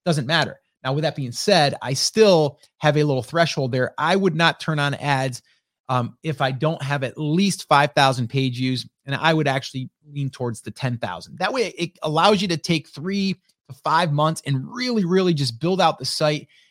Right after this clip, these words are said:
It's, it keeps it fast. It, it, it ranks well within Google, and you can get some momentum without ads kind of, like, weighing the site down at all. Okay. So I like to just not put that on yet.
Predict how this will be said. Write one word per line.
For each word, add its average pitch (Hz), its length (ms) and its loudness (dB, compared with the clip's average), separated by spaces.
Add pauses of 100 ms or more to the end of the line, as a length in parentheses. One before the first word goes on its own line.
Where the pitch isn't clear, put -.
(200)
It's, - 340 -16
it 143 160 -4
keeps - 280 -2
it - 100 -12
fast. 160 580 -2 (360)
It, 147 60 -6
it, 131 280 -6 (140)
it 139 160 -6
ranks 151 360 0
well 156 300 2
within 127 320 -2
Google, 156 460 -2
and 139 100 -4
you 131 60 -6
can 143 160 -6
get 147 180 -4
some 143 160 -2
momentum 147 480 -2
without 143 520 -6 (140)
ads 131 380 0 (420)
kind 170 140 2
of, 135 100 0
like, 117 200 -4 (800)
weighing 143 500 4
the 120 80 -4
site 123 380 -4
down 117 340 -2
at 95 80 -12
all. - 260 -18 (100)
Okay. 123 320 -4 (220)
So - 280 -4
I 165 200 4
like 190 220 2
to 156 100 -4
just 135 280 -6
not 139 440 0
put 151 160 -4
that 139 160 2
on 139 260 2
yet. 156 260 2